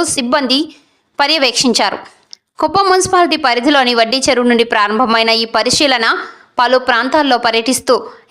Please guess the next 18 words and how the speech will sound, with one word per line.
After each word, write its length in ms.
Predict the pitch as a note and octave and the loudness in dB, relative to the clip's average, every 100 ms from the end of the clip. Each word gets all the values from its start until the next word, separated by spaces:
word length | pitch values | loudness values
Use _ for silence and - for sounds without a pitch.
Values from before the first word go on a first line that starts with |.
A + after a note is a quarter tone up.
| C#4 | -2
ఎక్కడైనా 380 | G4+ G#4 F4 D#4+ - B3 | 2 2 2 0 0 -2
ఆక్రమణలు 420 | E4+ G4+ F4+ C4 B3+ | 2 2 4 2 2
చోటు 200 | A#3+ B3 | 0 2
చేసుకున్నాయా 500 | C#4 - C4 B3 A#3 A3 | -2 -2 -2 0 0 0
అనే 120 | A#3 A3+ | -2 -2
క్షేత్రస్థాయి 680 | - B3 D#4+ D#4+ E4 A#3 A#3 A#3 | -2 0 0 0 2 0 0 0
పర్యటన 360 | G#3+ A3 A#3 A3 G#3 | 0 0 0 0 0
నిర్వహించారు. 580 | F#3 A3 G#3+ A3+ G3+ - - _ _ _ _ _ - | -2 -2 0 0 -2 -4 -18 _ _ _ _ _ -2
పంతొమ్మిదవ 460 | B3 C4 D4 C#4 B3+ | -2 0 0 2 2
వార్డు 220 | A#3+ A#3 A#3 | 2 0 2
నుండి 200 | A#3+ C4 C4 | 2 0 -2
పట్టణంలోని 600 | A3+ C4 C4 B3 A3+ B3 B3+ | 0 0 2 2 2 0 -2
పలు 180 | B3 A#3+ A#3+ | -2 -2 -2
ప్రాంతాలు 460 | G#3+ A3 B3 C4+ A#3 A3+ | -2 0 0 -2 0 0
సందర్శించిన 540 | G#3 A#3 - A#3+ A#3 A3 | 0 0 -2 -2 0 0
అనంతరం 380 | A3 A3 B3 E4+ - _ - | 0 0 0 0 -6 _ -6
కొన్ని 180 | B3+ B3+ B3+ | -4 -4 -2
ప్రాంతాల్లో 580 | A#3+ C4 E4+ D#4 C4+ | -2 0 0 2 2